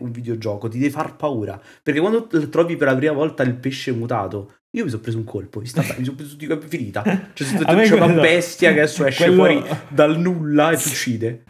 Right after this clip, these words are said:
Speaker 2: quello che mi è piaciuto molto di Dredge è che tutto sommato è ambientato in una, in un contesto, in un mondo molto, cioè, esteticamente molto accogliente, di giorno perlomeno.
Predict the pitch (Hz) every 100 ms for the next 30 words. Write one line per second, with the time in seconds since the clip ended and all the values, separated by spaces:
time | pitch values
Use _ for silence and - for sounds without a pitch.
0 | - 196 - 175 190 190 185 180 185 202
1 | 185 190 202 202 185 160 185 220 214 -
2 | 143 113 - 151 - 156 151 202 208 208
3 | 175 - 135 135 135 139 139 131 139 147
4 | 151 160 143 135 135 131 123 120 120 120
5 | 120 117 113 - _ _ _ _ _ -
6 | - - 156 147 147 - 151 139 147 165
7 | 165 - 156 147 143 143 165 190 196 175
8 | 147 160 185 185 - 202 185 165 147 -
9 | 139 127 - - 170 165 165 202 190 180
10 | 156 165 220 214 - 147 139 143 127 127
11 | 123 127 117 117 - - 139 131 147 135
12 | 127 127 123 139 135 131 131 127 123 123
13 | -